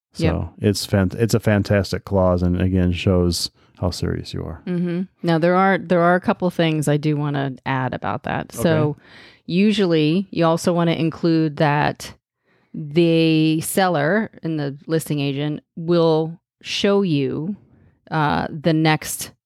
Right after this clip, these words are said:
Speaker 2: highest offer to
Speaker 1: Mm-hmm.
Speaker 2: legitimize
Speaker 1: Yeah.
Speaker 2: your offer. That's number one. And then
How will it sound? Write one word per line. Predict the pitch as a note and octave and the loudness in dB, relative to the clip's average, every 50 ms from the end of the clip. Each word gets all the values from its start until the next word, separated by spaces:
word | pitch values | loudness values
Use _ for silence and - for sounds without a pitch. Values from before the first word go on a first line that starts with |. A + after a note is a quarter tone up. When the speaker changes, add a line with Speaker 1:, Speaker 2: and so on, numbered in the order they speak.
| _ _ _ - | _ _ _ -2
Speaker 2:
highest | - E3 D3+ C#3+ C#3+ - - - - | 0 0 2 2 0 -2 -4 -6 -2
offer | - C#3+ C#3 - - C3+ C#3 - C#3 D3 _ - | 0 0 0 -2 -4 -6 -6 -6 -6 -8 _ -6
to | - F3 | -2 -2
Speaker 1:
Mm-hmm. | D#3 C#3+ | 0 0
Speaker 2:
legitimize | D3+ - - E3+ E3+ E3 D#3 C#3+ A#2+ A2 G#2+ A#2+ C3 C#3 - - - - - | 0 0 2 2 2 2 2 0 0 0 0 -2 -2 -4 -4 -8 -8 -2 0
Speaker 1:
Yeah. | C3+ G2+ E2+ E3 | 0 2 2 2
Speaker 2:
your | D#3+ E3 D#3 C#3+ | 2 2 2 2
offer. | C3+ B2+ B2 - - C3 D#3 E3+ F#3+ - - | 2 0 0 -2 -4 -6 -6 -8 -8 -8 -4
That's | F3 D#3 - - D#3 | -4 -4 -4 -4 -4
number | D3+ C#3+ C#3 C#3+ | -4 -4 -4 -6
one. | D3 C#3+ C3 A#2 C#3 C#3+ - _ _ - - - - _ _ _ | -8 -8 -6 -6 -8 -10 -10 _ _ -20 -20 -20 -20 _ _ _
And | - E3+ E3+ F3 E3+ | -2 0 2 2 4
then | E3 D#3+ D#3 D#3 D#3 D#3 D#3 - | 4 4 4 2 2 0 -2 -4